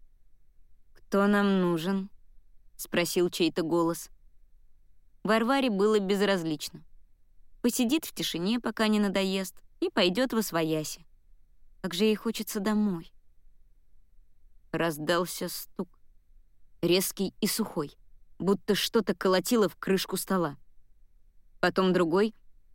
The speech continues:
за которым последовал сдвоенный. Неужели отвечают? Неужели получилось, и она медиум? Вот так жила и не знала. «Ответ — то, что рядом»,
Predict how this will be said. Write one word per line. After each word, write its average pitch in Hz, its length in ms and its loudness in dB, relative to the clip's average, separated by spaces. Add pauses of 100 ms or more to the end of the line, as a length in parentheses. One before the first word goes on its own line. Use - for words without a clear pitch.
(120)
за 196 140 2
которым 202 340 2
последовал 180 540 2
сдвоенный. 165 600 0 (1200)
Неужели 175 500 -2
отвечают? 175 760 -6 (720)
Неужели 190 500 4
получилось, 185 880 0 (300)
и 180 120 2
она 175 260 2
медиум? 185 640 2 (800)
Вот 190 300 2
так 208 200 2
жила 185 300 2
и 247 140 4
не 180 160 2
знала. 147 440 -2 (1600)
«Ответ — 170 520 -4 (800)
то, 160 180 -6
что - 280 -6
рядом», 156 440 -6